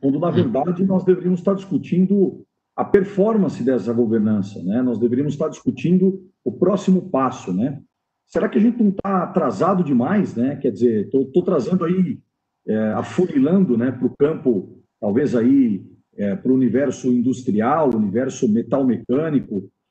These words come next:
Speaker 1: universo que, que eu sei que você atuou e atua por muitos anos, que é o universo das indústrias de fundição, mas, é, ainda se discute a governança, quando, na verdade, deveríamos estar discutindo a performance dela.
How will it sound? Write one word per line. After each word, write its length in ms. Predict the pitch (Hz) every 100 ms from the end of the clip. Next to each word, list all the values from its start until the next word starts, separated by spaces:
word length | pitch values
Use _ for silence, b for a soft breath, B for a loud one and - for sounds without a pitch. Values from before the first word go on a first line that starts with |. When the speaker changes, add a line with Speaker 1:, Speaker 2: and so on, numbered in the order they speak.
| _
Speaker 1:
universo 520 | 131 143 139 151 -
que, 300 | 110 143 123 -
que 100 | 127
eu 60 |
sei 180 | - 147
que 80 | -
você 400 | 113 - - -
atuou 480 | 120 120 131 147 143
e 80 | 123
atua 260 | - 147
por 200 | - 127
muitos 340 | 123 139 101 98
anos, 320 | 143 135 -
que 100 | 127
é 40 |
o 20 |
universo 400 | 123 113 127 -
das 220 | 117 120 117
indústrias 640 | 117 139 - 120 110 - _ _ -
de 80 | 135
fundição, 840 | - 151 120 110 135 170 151 - _ _ _ _
mas, 420 | - 147 - - -
é, 340 | 135 135 135 -
ainda 340 | 170 240 269
se 160 | 190 196
discute 600 | 185 - 185 233 269 247
a 60 | 233
governança, 840 | 220 240 240 170 196 - - - -
quando, 220 | 139 139
na 100 | 165
verdade, 500 | 156 131 110 156 175
deveríamos 360 | 190 185 196 190
estar 160 | 208
discutindo 460 | 190 - - 190 208
a 20 |
performance 840 | 220 233 - - 202 170 127 - 110
dela. 340 | 110 101 90